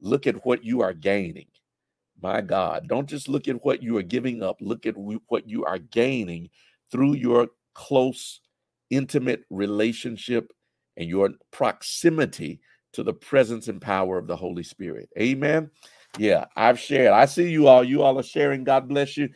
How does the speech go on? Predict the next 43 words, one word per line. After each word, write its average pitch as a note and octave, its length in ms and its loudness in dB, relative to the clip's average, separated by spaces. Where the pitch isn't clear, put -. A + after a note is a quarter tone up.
Oh, - 180 -2
those D#4+ 240 2
numbers G3 260 2
are F#3+ 80 2
slow. - 300 6
Y'all F#3 240 6
get G3 160 0
those F#3 180 4
numbers F3 320 0
up E3 160 4
for D3 140 4
me. A#2+ 160 -2
All D#3+ 160 8
right, G3 280 10
listen, F#3 340 0
we're D3+ 140 0
gonna E3 180 0
get D#3+ 160 2
into D#3+ 220 -4
the D#3+ 80 -2
Word D#3+ 260 6
of C#3+ 80 -2
God. D#3+ 360 4
I - 80 -2
guess D#3 240 -2
you E3+ 100 0
all D3 180 6
wait D3+ 140 0
until C#3+ 280 -2
I, B2+ 200 4
until B2 340 -6
I C3 80 0
get B2 180 -6
into, A#2+ 400 -8
into A2+ 280 -8
the, G#2 200 -8
uh, F#2+ 280 0
the, G2+ 120 -8
the - 60 -16
study B2+ 380 0
of A2 100 0
the A2 80 0
Word, A2 400 2